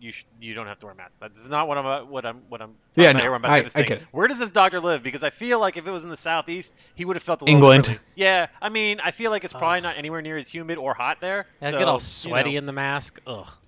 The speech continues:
Speaker 2: Yeah, they,
Speaker 1: I feel
Speaker 2: they
Speaker 1: like it's
Speaker 2: get
Speaker 1: torture,
Speaker 2: th-
Speaker 1: like, you know, like the torture where they put, like, the, the towel over your mouth and, like, start dripping water into it. That's what
Speaker 3: Yeah,
Speaker 1: I feel like wearing a
Speaker 3: waterboarding.
Speaker 1: mask. Yeah. No, it, well, yeah, I guess. But that's what I feel like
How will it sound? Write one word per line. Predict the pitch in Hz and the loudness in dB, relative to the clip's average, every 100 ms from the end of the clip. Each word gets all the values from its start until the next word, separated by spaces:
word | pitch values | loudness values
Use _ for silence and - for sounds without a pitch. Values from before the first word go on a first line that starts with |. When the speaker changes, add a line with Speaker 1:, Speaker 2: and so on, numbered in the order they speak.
| _ | _
Speaker 2:
Yeah, | - 131 | 2 2
they, | 120 156 165 | 8 10 10
Speaker 1:
I | |
feel | 285 | 10
Speaker 2:
they | 160 | 8
Speaker 1:
like | 175 | 10
it's | 196 | 12
Speaker 2:
get | 156 | 10
Speaker 1:
torture, | - 151 | 8 2
Speaker 2:
th- | 160 | 2
Speaker 1:
like, | 143 - | 0 0
you | 175 | -6
know, | 202 | -6
like | 185 | -6
the | - | -8
torture | - 156 - | -10 -10 -8
where | 160 | -10
they | 143 | -10
put, | - 202 | -6 -4
like, | 196 | -2
the, | 135 120 | -2 -4
the | 117 | -6
towel | - 127 135 147 | -4 0 0 0
over | 139 | -2
your | - | -4
mouth | 151 156 | -2 -4
and, | 139 | -4
like, | 123 | -8
start | - 147 131 | -6 -6 -6
dripping | - 139 139 | -8 -10 -8
water | 120 117 139 160 | -4 -2 -2 -6
into | 180 | -6
it. | 208 - - | -6 -8 -8
That's | 208 226 | -4 0
what | 277 | 4
Speaker 3:
Yeah, | 190 | 4
Speaker 1:
I | |
feel | - | 6
like | 175 196 | 8 8
wearing | 165 | 8
a | |
Speaker 3:
waterboarding. | 147 135 | 4 4
Speaker 1:
mask. | 135 131 135 131 | 4 4 0 -6
Yeah. | 196 226 160 120 - - _ - - 143 | 0 2 4 0 -4 -20 _ -20 -20 -12
No, | 180 127 - | -8 -8 -10
it, | 147 - | -16 -4
well, | 175 | 0
yeah, | 185 113 - | 2 0 -2
I | 131 | -6
guess. | 135 160 - | -2 -2 -2
But | 175 | -4
that's | 214 240 | -2 -2
what | 240 | -2
I | 220 | -6
feel | - 247 | -4 -4
like | 220 151 151 - | 0 0 -2 -8